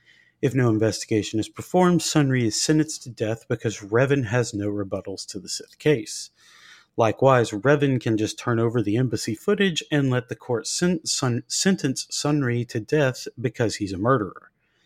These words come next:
However, by admitting the video altogether, Revan can free his client by demonstrating that the prosecution has not met their burden of proof. If Revan chooses the path to innocence, he argues that Sunri was the victim of bad luck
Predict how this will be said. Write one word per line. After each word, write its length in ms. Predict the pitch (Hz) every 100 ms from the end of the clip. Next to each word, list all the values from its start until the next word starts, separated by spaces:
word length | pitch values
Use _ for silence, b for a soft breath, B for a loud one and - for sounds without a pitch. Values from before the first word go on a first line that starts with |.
| _ _ _ _ _
However, 560 | - 147 180 117 127 - _ -
by 140 | 127
admitting 560 | 123 156 202 208 190 175
the 60 |
video 380 | 120 107 107 110
altogether, 640 | 110 98 - - 160 151
Revan 360 | 120 123 113 110
can 140 | 107
free 280 | 101 - 196
his 160 | 175 175
client 460 | - 120 113 117
by 120 | - 110 101 -
demonstrating 640 | 165 190 165 - 117 110
that 120 | 107
the 60 | 104
prosecution 760 | - 151 151 - - 117 107
has 120 | 107 101
not 380 | 107 139 156
met 160 | 117 110
their 140 | 110
burden 320 | 95 101 87 90
of 120 | _
proof. 420 | 123 101 101 - _ _ _ _ _ _ _ _ B B B B B B -
If 180 | 147
Revan 420 | - 120 113 110 107
chooses 380 | - 113 107
the 80 | 101
path 320 | - 110 95
to 100 | -
innocence, 500 | 139 165 160 - 156
he 220 | - 170 -
argues 500 | 151 165 151 160 127
that 140 | 131
Sunri 640 | - - 147 143 127 127
was 200 | 117 110
the 100 | -
victim 400 | 101 123 - 107
of 100 | 107 104 -
bad 300 | 131 156 123
luck 300 | 110 113